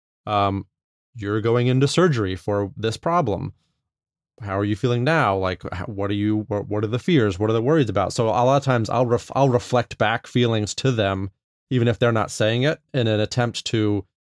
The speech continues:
engage with the, the, let's say, the likely emotional range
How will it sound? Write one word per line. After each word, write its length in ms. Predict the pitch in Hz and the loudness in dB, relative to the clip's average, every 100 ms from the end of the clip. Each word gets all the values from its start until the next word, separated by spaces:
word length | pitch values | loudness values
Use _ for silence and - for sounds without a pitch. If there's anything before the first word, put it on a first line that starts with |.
| _ | _
engage 580 | 123 117 110 113 117 98 | -2 2 2 4 2 0
with 200 | 110 - | -4 0
the, 360 | 110 104 101 - | 2 2 2 0
the, 200 | 110 104 101 | -2 -2 -2
let's 160 | 113 | -4
say, 100 | - | -2
the 160 | 95 101 | -2 -2
likely 560 | 98 104 110 - 104 | -2 -2 -2 -2 -2
emotional 580 | 101 101 104 - 104 98 | 0 0 -2 -2 -2 -2
range 580 | 95 101 101 95 98 | -2 -2 -2 -4 -8